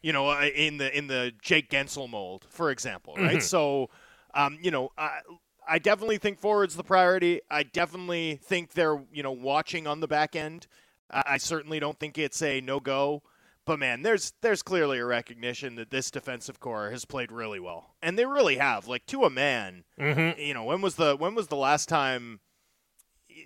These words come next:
Speaker 1: you know, this, this defense core put in a game that wasn't at least solid? You know,
Speaker 2: True.
Speaker 1: even that Saint Louis game, right? Like, there's a couple breakdowns you lose, but, like, you know, the, the defense core itself is just playing calm hockey. And given their size and, you know,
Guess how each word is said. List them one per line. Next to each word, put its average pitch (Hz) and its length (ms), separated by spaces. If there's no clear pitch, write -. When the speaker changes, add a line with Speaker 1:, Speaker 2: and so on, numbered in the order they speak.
Speaker 1:
you 151 100
know, 110 140
this, 139 240
this 160 240
defense 151 360
core 143 300
put 180 200
in 156 100
a 143 60
game 143 260
that 131 160
wasn't 185 320
at 143 120
least 147 180
solid? 120 460
You 156 100
know, 180 100
Speaker 2:
True. 160 120
Speaker 1:
even 277 140
that 214 140
Saint 147 220
Louis 202 240
game, 101 300
right? 170 200
Like, 156 120
there's 160 180
a - 40
couple 170 280
breakdowns 139 560
you 117 80
lose, 139 320
but, 131 160
like, 117 380
you 131 120
know, 90 120
the, 120 160
the 156 120
defense 175 520
core 165 360
itself 139 500
is 123 140
just - 220
playing 175 240
calm 139 320
hockey. 127 460
And 156 220
given 214 280
their 160 160
size 151 600
and, 131 240
you 139 60
know, 113 240